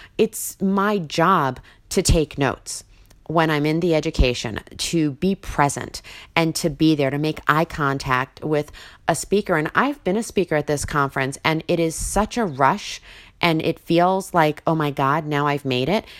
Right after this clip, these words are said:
And then you look out into the audience of these people that you truly adore and respect. And it's my responsibility to look back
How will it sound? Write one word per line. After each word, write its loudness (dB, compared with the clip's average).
And 0
then 0
you 0
look -2
out 2
into -2
the -2
audience 2
of -8
these -4
people -2
that -4
you -2
truly -4
adore 0
and -4
respect. -4
And 2
it's 2
my 2
responsibility 0
to -2
look -2
back -4